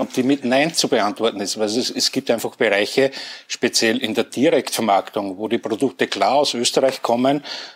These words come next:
äh, wo aber die, der einzelne kleine Landwirt, äh, nicht an einem Gütesiegelprogramm teilnimmt,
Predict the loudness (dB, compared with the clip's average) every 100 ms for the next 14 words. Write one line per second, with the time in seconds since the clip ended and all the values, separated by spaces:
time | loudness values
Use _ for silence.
0 | -4 0 0 0 0 2 2 2 0 2
1 | 0 0 -4 -4 -2 2 0 -2 -16 _
2 | 0 2 2 2 2 2 0 -2 0 0
3 | 0 -2 -8 0 0 2 -2 0 0 0
4 | -2 -2 0 0 0 -2 -2 0 0 0
5 | 0 2 2 2 0